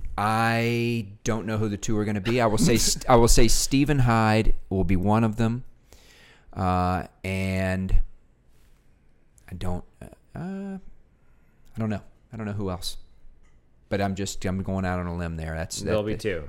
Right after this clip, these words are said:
Speaker 3: Okay.
Speaker 2: Two in the top ten. All
Speaker 1: two
Speaker 2: right.
Speaker 1: in the top ten.
Speaker 2: Uh, yeah, I think, yeah, I think Hyde will be top placed American for me. I think that's a, the, the safer pick. Uh,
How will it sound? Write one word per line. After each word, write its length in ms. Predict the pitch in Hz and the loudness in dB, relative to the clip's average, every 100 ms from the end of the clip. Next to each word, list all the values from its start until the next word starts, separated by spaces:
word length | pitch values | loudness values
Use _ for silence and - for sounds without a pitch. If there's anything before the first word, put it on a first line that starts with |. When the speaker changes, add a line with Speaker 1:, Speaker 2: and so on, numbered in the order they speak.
| - | -12
Speaker 3:
Okay. 220 | 117 - | -10 -4
Speaker 2:
Two 100 | 165 | -2
in 100 | 127 | -2
the 80 | 135 | -2
top 260 | 139 135 - | -2 -2 -4
ten. 240 | 110 82 | -6 -6
All 100 | 101 | -4
Speaker 1:
two 80 | 104 | -2
Speaker 2:
right. 60 | 101 | -2
Speaker 1:
in 40 | |
the 40 | 98 | -2
top 240 | 95 82 | -6 -6
ten. 180 | 82 - _ - _ _ - - | -10 -14 _ -20 _ _ -16 -6
Speaker 2:
Uh, 500 | 101 107 104 104 104 104 _ - | -4 -2 -2 -2 -6 -8 _ -8
yeah, 200 | 117 85 - - - _ _ | -6 -6 -10 -18 -20 _ _
I 80 | 113 | -12
think, 220 | 117 110 | -10 -10
yeah, 180 | 107 85 | -8 -8
I 40 | 87 | -6
think 180 | 110 | -10
Hyde 340 | 98 98 98 92 | -10 -6 -6 -4
will 120 | 95 | -6
be 100 | 87 | -6
top 260 | - 87 - | -6 -8 -6
placed 300 | 87 85 80 | -10 -8 -12
American 540 | 80 78 - - - _ _ _ | -12 -14 -14 -16 -16 _ _ _
for 120 | - | -6
me. 260 | 80 82 - - _ - - | -6 -8 -12 -20 _ -20 -18
I 40 | |
think 200 | - 80 | -14 -14
that's 160 | - - | -14 -14
a, 100 | 80 - - | -14 -16 -16
the, 100 | 82 - | -16 -12
the 60 | |
safer 580 | 92 90 85 - 87 82 - - _ | -10 -8 -8 -6 -6 -8 -14 -20 _
pick. 360 | - - - - - - _ _ - | -8 -8 -10 -20 -20 -20 _ _ -14
Uh, 760 | 127 92 95 95 95 92 98 | -8 -6 -4 -4 -6 -6 -8